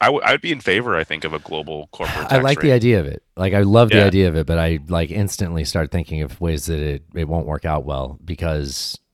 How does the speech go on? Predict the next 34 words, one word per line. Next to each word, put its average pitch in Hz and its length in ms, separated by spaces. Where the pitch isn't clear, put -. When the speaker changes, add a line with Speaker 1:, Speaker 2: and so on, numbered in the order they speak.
Speaker 2:
you 92 80
know, 73 260
typically - 200
Speaker 1:
'Cause 95 100
people 101 260
will 92 80
find 85 300
loopholes 85 460
Speaker 2:
and 120 100
Speaker 1:
or, 113 40
Speaker 2:
entropy 110 280
is 98 60
Speaker 1:
or 131 100
Speaker 2:
a - 20
Speaker 1:
the - 100
big 95 80
Speaker 2:
thing, 98 100
Speaker 1:
companies 87 420
Speaker 2:
like, 76 240
Speaker 1:
will. 101 60
Speaker 2:
you 95 80
know, 85 160
organization 87 1000
falls 80 400
apart. 76 340
Like, 71 200
that's 76 260
the 78 120
nature 78 380
of 69 120
the 71 80
universe. 65 420
So, 67 460
like, 67 300